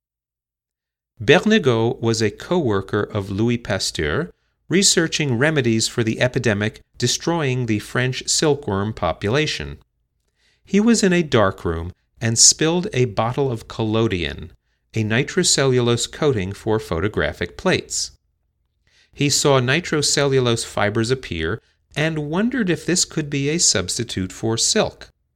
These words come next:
After some years of work, he figured out how to extrude nitrocellulose fibers through pores zero point five millimeters in diameter. The fibers were made into yarn and cloth. He unveiled his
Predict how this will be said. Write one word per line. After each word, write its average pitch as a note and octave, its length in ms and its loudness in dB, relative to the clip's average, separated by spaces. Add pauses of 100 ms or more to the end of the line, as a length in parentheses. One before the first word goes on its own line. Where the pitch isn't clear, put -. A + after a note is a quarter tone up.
(1040)
After A#2 340 -2
some C#3 300 0
years C3 240 4
of A#2 140 0
work, B2+ 320 2
he - 240 -8
figured D3 380 -2
out C3+ 180 0
how A#2+ 220 0
to A#2 160 -2
extrude B2+ 680 -2
nitrocellulose A#2+ 1120 0
fibers A2+ 600 0 (120)
through B2 240 -2
pores A#2+ 640 2 (340)
zero C#3 340 0
point B2+ 320 -4
five A2 400 -4
millimeters G2 720 0
in F#2 220 -6
diameter. A2 640 -4 (680)
The A#2+ 80 -4
fibers F3 500 2
were C3+ 120 2
made C3 200 4
into B2+ 240 2
yarn F#2+ 520 -2 (100)
and F#2 320 -4
cloth. - 520 -4 (560)
He B2+ 260 -2
unveiled A2+ 580 2
his G#2+ 400 2